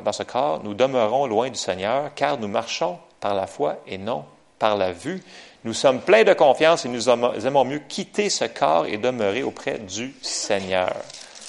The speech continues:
Bon. Gloire à Dieu, on a un corps qui nous attend, un corps glorifié, un corps céleste. Amen. Bon, ce qui est intéressant ici, c'est que Paul appelle notre corps une tente.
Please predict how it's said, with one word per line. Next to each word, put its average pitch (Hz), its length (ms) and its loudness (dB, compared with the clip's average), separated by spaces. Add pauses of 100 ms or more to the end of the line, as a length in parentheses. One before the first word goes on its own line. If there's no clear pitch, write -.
(720)
Bon. 165 180 8 (1040)
Gloire 185 320 10
à 143 100 8
Dieu, 175 340 6
on 131 200 6
a 135 60 8
un 131 80 6
corps 165 340 6
qui 143 140 -4
nous 123 180 0
attend, 143 360 6
un 127 60 4
corps 135 320 4
glorifié, 117 480 0
un 131 60 0
corps 135 260 6
céleste. 90 460 0
Amen. 180 300 4 (840)
Bon, 302 260 12
ce - 80 0
qui 160 80 2
est 147 80 6
intéressant 233 500 8
ici, 226 340 2
c'est 165 200 2
que 214 280 6 (520)
Paul 240 420 10
appelle 175 580 4
notre 120 280 2
corps 175 480 6
une 117 220 0
tente. - 460 2